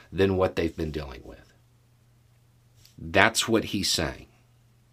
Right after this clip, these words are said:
So if he was a Ukrainian general, this would be the moment he goes to Zelensky and be like, "Hey, yeah, maybe we should talk to him," because they, they have to know at this point.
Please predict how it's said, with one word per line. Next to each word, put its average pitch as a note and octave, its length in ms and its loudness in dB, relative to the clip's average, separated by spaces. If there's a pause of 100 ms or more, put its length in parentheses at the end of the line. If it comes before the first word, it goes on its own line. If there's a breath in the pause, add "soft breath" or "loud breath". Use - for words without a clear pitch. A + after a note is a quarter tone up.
(960 soft breath)
So G#2 500 6 (100)
if G#2+ 220 2
he D3+ 200 4
was A#2+ 400 6
a G2+ 140 2
Ukrainian G2+ 720 2
general, F2+ 420 -2 (920 loud breath)
this A2+ 320 4
would A2 160 6
be A#2 100 6
the G2+ 80 2
moment F#2+ 480 2
he - 220 0
goes G#2 300 6
to - 100 -2
Zelensky F#2+ 600 2
and - 180 -4
be F2+ 80 0
like, E2+ 220 0
"Hey, F2 220 0
yeah, E2+ 220 -2
maybe G#2+ 320 6
we A2 140 6
should F#2+ 180 0
talk G2 280 4
to E2 140 0
him," C#2 220 -12
because E2 420 0 (1300 loud breath)
they, A2 220 8
they G#2+ 200 8
have B2 360 4
to A#2 120 4
know G#2 280 6
at - 120 -2
this - 200 -2
point. - 500 -10